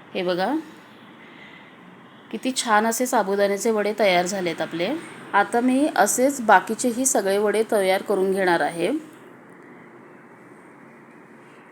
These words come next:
हे बघा, आता मी हे काढून घेते. आता इथे साबुदाण्याचे वडे आपले करून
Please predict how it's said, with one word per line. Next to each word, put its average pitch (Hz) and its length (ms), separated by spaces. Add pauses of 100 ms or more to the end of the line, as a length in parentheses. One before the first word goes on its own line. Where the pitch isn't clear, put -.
(680)
हे 190 100
बघा, 180 260
आता 220 180
मी 196 80
हे 208 180
काढून 180 380
घेते. 180 340 (1500)
आता 208 200
इथे 240 380
साबुदाण्याचे 220 720
वडे 202 280
आपले 208 260
करून 208 360